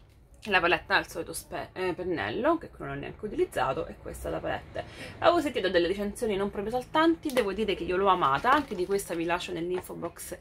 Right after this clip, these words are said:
il link in cui ve la mostro all'opera, così potete vedere co-, come effettivamente performa ed è bellissima. Ma tra tutte e tre le più ama-, quella che più ho amato è lei,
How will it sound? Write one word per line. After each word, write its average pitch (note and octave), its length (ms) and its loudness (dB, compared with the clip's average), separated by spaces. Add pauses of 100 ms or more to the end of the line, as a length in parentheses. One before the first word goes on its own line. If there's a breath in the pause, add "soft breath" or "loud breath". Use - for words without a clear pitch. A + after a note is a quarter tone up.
(140)
il C4+ 160 -2
link F3 500 0 (580 loud breath)
in A#3+ 120 0
cui G#3+ 160 4
ve F3 60 4
la E3+ 80 6
mostro E3 340 -2
all'opera, F3 480 2
così F#3+ 220 -8
potete E3 260 -4
vedere D#3+ 280 -2
co-, - 80 -12 (320)
come - 180 -10
effettivamente F#3 500 -6
performa E3 720 -2
ed F3 100 -4
è F3 60 -2
bellissima. C#4 680 2 (560 loud breath)
Ma A#3 140 0
tra A#3+ 120 2
tutte - 260 -6
e C#4 40 -8
tre F3+ 160 -6
le C#3 140 2
più - 180 -6
ama-, G#3+ 280 4
quella A3 200 2
che F#3 160 -6
più - 140 -6
ho F4 40 2
amato D3+ 480 -2
è G3+ 120 -8
lei, F#3 480 0